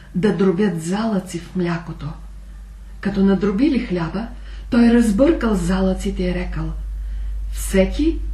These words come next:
да изяде своите залъци." "Отде да знаем кои чии са?" възразили философите.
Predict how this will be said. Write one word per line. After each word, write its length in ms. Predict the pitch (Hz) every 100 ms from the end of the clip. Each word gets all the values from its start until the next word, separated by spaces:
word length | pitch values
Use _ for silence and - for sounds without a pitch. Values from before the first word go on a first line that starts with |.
| - 180
да 160 | 190
изяде 480 | 180 170 175 175 240
своите 560 | - 170 190 175 170 147
залъци." 640 | 165 156 147 - 143 151 - - - - - - - - - - - - - -
"Отде 340 | 165 170 254
да 140 | 330
знаем 420 | 320 339 349 330 330
кои 200 | 285 -
чии 260 | 190 170
са?" 220 | - 147 - - - - - - - - - -
възразили 640 | 143 139 156 151 170 196 196
философите. 920 | - 175 156 - 156 - 139 143